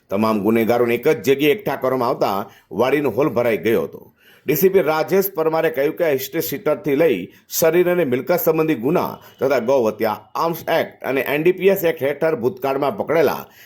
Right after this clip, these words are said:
બસો તોતેર જેટલા ગુનેગારોને રામજીવાડી ખાતે બોલાવવામાં આવ્યા હતા. અહીં તમામ આરોપીઓ પોલીસને ઓળખે અને પોલીસના જવાનો પણ આરોપીથી પરિચિત થાય તે માટેનો આ કાર્યક્રમ હતો.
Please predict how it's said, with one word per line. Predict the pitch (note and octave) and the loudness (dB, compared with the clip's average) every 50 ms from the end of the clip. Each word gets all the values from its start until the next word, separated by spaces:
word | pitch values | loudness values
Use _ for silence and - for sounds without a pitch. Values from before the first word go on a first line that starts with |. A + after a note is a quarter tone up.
| - _ - | -14 _ -4
બસો | B2 - F3+ E3 | 0 2 2 2
તોતેર | E3 - D#3 - - F#3+ F#3 | 2 2 0 0 2 0 0
જેટલા | D#3+ F3 E3 E3 F#3 F3+ E3+ | 0 -2 -2 0 0 0 0
ગુનેગારોને | C#3 C3 C#3+ C#3+ D3 C3+ C#3 D3 D3+ D#3 D#3+ D#3+ | -2 -2 -2 -2 0 0 0 0 0 0 0 0
રામજીવાડી | C#3 A#2 B2 B2 C3 C3 D3 D3+ C#3+ C#3 C#3 C3 | -2 -2 -2 -2 -2 0 0 0 2 2 2 0
ખાતે | C3 B2+ B2+ - C#3 | 0 -2 -2 -2 0
બોલાવવામાં | B2 A#2+ A#2 A#2 G#2+ E2 G2+ | 2 2 2 2 0 -2 0
આવ્યા | G#2+ A2+ G#2+ | 2 2 0
હતા. | F#2+ - - - - _ _ _ _ _ - | 0 -2 -6 -14 -16 _ _ _ _ _ -6
અહીં | F2+ G2 - | -4 -2 0
તમામ | G#2 G#2+ A2+ A#2 B2 A#2+ | 0 2 2 2 2 2
આરોપીઓ | A2+ A#2+ A#2+ A#2+ A#2 A#2 B2+ B2 | 2 2 2 2 4 4 2 2
પોલીસને | F#2+ G2+ B2 C3 B2+ - D3+ D3 | 4 2 0 -2 0 0 0 2
ઓળખે | D3 D#3 E3+ - - C3 F#2+ E2 - - - - - | 2 2 2 2 2 2 2 0 -2 -6 -14 -10 -6
અને | G#2+ B2+ | -4 -2
પોલીસના | B2 - C#3 D3+ D#3 D3 - F#3+ F#3+ | 0 2 2 2 2 2 0 0 0
જવાનો | - B2 G2+ B2 B2+ C#3+ E3 F3+ F#3 | 0 0 0 0 2 2 2 2 0
પણ | F3+ F3+ E3 | 0 0 -2
આરોપીથી | D3 D3+ D#3 D#3 C3+ C#3+ C3+ E3 D#3+ | 0 0 0 0 0 0 -2 -2 -2
પરિચિત | - C3+ C3 B2+ B2+ A#2+ - - | 0 0 0 0 0 -2 -4 -2
થાય | - C#3+ C#3+ B2+ | -2 -2 0 0
તે | B2+ B2+ | 2 2
માટેનો | B2 A#2+ A2+ - B2+ B2 A#2+ G#2 | 2 0 0 0 0 0 0 0
આ | G2 F#2+ E2 E2+ | 0 -2 -2 -6
કાર્યક્રમ | - - B2 A#2+ A2 - F2+ F2+ D#2+ D#2+ | -6 -4 -4 -4 -4 -4 -4 -4 -4 -6
હતો. | D#2 - - | -8 -8 -10